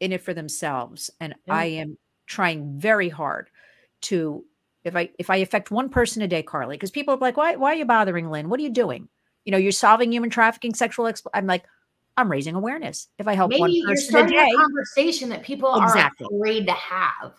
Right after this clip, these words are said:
Speaker 1: Exactly. It's
Speaker 2: That's
Speaker 1: like
Speaker 2: important.
Speaker 1: one thing a day
Speaker 2: Yep.
Speaker 1: and I've done my job. And I wake up
Speaker 2: Yep.
Speaker 1: every day, one thing, go to bed every day. Um,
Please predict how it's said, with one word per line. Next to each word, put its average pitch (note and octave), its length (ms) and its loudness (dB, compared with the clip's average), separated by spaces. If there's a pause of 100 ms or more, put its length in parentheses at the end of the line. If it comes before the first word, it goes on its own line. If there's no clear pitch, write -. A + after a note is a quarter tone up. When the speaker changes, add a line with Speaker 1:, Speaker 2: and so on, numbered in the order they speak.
(120)
Speaker 1:
Exactly. A3 720 2 (220)
It's F#3+ 140 -6
Speaker 2:
That's G3 180 0
Speaker 1:
like - 20 -6
Speaker 2:
important. G3+ 420 -8
Speaker 1:
one C#4 240 6
thing D4+ 240 8
a C#4+ 60 6
day F#3+ 480 4 (320)
Speaker 2:
Yep. F#3+ 100 -4
Speaker 1:
and F#3 160 -4
I've F3 140 -10
done F#3 160 -6
my G#3+ 120 -2
job. G#3+ 340 -2 (240)
And E3+ 140 -10
I D#3+ 80 -4
wake E3+ 240 -6
up F#3 120 -4
Speaker 2:
Yep. G#3 80 -4
Speaker 1:
every G3 160 -6
day, G3+ 240 -4
one E3 320 -10
thing, A3+ 320 -8
go F3 140 -8
to F#3 60 -8
bed B3 180 -4
every F3 200 -4
day. C3+ 320 -8 (600)
Um, G#3+ 640 2